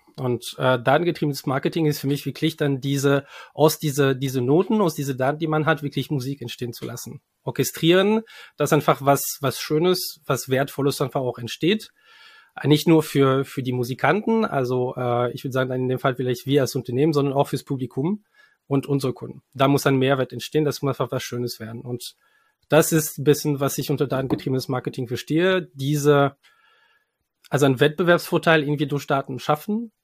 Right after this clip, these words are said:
ähm, durch eine bessere Orchestrierung und ein besseres Verständnis von,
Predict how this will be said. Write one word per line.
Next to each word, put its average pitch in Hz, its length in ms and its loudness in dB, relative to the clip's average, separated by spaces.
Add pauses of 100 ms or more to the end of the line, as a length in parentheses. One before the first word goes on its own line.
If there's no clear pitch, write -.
ähm, 135 640 -4
durch 147 340 0
eine 143 120 2
bessere 143 260 -2
Orchestrierung 180 800 -2
und 156 220 0
ein 139 80 0
besseres 135 300 -2
Verständnis 127 520 -4
von, 123 500 0